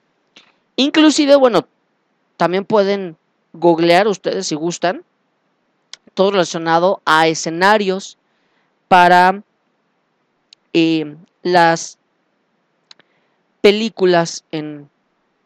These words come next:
el cine mexicano. En la próxima entrega de lo que vamos a hablar es algo muy relacionado también, pero es justamente sobre arqueología y arqueólogos en la industria cinematográfica mexicana. Hay muchísimas películas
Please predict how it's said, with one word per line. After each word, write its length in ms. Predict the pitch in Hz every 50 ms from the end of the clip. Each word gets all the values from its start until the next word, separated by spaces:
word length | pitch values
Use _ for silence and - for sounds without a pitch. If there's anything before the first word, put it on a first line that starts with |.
| _ _ _ -
el 120 | - 175 170
cine 220 | - - 208 214
mexicano. 600 | 202 180 165 - - - - - 185 190 165 127 _ _ _ _ _ _ _ _ _ _ -
En 100 | 190 208
la 120 | 226 233
próxima 360 | - 320 339 - - 427 415
entrega 500 | 349 277 - - 240 233 202 185 185 214 _
de 180 | - 190 190 202
lo 160 | 196 196 196
que 120 | - 220
vamos 300 | 220 226 247 294 320 -
a 40 | 311
hablar 320 | 277 240 240 220 202 208 -
es 120 | 294 277 -
algo 160 | 392 440 330
muy 160 | 240 226 226
relacionado 480 | 208 190 175 151 - - 160 160 165 165
también, 460 | - - 196 208 208 208 208 233 254 _ _ _ _ _ _ _ _ _ _ -
pero 120 | 240 262
es 80 | 302 -
justamente 560 | 330 320 - 285 254 254 262 254 - 269 254
sobre 320 | - - 226 220 233 - _ _
arqueología 680 | - 208 214 208 202 _ - 220 214 220 220 - 262 285
y 100 | 277 269
arqueólogos 1040 | 240 220 _ - - 247 240 226 202 180 156 160 156 156 - - - - - _ _ _ _ _ _ _ -
en 120 | 196 185 180
la 60 | 180
industria 280 | 185 185 185 - 196
cinematográfica 640 | 180 185 175 170 156 - 165 156 156 160 175 165 156
mexicana. 360 | 135 139 - 135 - 123 - _ _ _ _ _ _ _ _ _ _ _ _ _ _ _ _ _ _ _ _ - - _ - - - - _
Hay 100 | - 233
muchísimas 420 | 269 349 - 233 208 240 226 180 -
películas 600 | - 160 160 170 - - 175 190 240 302 -